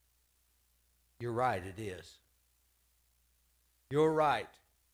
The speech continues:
There, Christ, the Spirit of life in Christ Jesus, has made me free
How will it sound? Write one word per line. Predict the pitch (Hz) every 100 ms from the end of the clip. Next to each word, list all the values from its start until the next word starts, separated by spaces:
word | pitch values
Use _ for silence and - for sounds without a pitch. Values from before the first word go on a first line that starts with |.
| _
There, | 127 147 139 107 - _ _ _ _ _ _ _ -
Christ, | 185 220 175 110 - - - _ _ _ _ _ _ _
the | 135 139
Spirit | - - 190 233 233 -
of | 160 156 117
life | 156 151 156 - - - - _ _ _
in | 139 123 117
Christ | - 117 110 -
Jesus, | 143 151 120 107 98 - _ -
has | 110 98 104
made | 113 127 131 127 -
me | 113 107 101 - _ _ _ -
free | 104 87